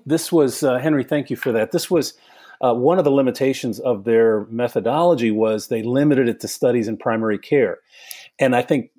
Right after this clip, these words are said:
you know, I certainly think primary care studies are relevant, but I bet a lot of these patients, by the time they've been coughing three or four weeks, have been referred on to a pulmonologist or,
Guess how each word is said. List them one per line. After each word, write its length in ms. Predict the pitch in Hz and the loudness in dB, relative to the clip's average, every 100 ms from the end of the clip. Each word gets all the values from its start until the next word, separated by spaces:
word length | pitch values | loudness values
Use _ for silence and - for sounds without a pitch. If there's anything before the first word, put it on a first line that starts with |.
| - | -6
you 120 | 202 | 0
know, 200 | 110 - - - | 0 -2 -8 -6
I 240 | 151 - 160 | -4 -6 -8
certainly 320 | - 147 135 | 0 0 0
think 240 | - 113 - | -2 -6 -2
primary 320 | 131 123 113 | -2 0 0
care 200 | - 120 | -2 -4
studies 340 | - 120 104 | 0 -2 0
are 100 | 101 | 0
relevant, 400 | 110 170 147 104 | 2 2 2 0
but 100 | 107 | -2
I 60 | 107 | -2
bet 140 | 208 | 0
a 40 | 147 | 2
lot 240 | 117 127 | 2 2
of 60 | 120 | 0
these 260 | 107 - _ _ _ | -2 -4 _ _ _
patients, 560 | 147 147 - 110 - - _ - _ _ _ | -2 0 -4 -8 -8 -18 _ -20 _ _ _
by 100 | 120 | -2
the 100 | 107 | -2
time 240 | 110 135 127 | 0 0 2
they've 100 | 120 | 2
been 140 | 113 | 0
coughing 360 | 98 113 110 104 | 0 0 0 -4
three 180 | - 110 | -2 -2
or 40 | |
four 180 | - 107 | 0 2
weeks, 260 | 123 113 | 2 0
have 100 | - | -4
been 120 | 101 101 | -4 -6
referred 380 | 98 135 117 | -6 0 2
on 140 | 107 101 | 2 -2
to 120 | - | -6
a 40 | 90 | -8
pulmonologist 920 | 113 95 107 131 123 117 107 - - | -6 -6 -2 2 2 2 -2 -2 -6
or, 240 | 95 92 | -4 -4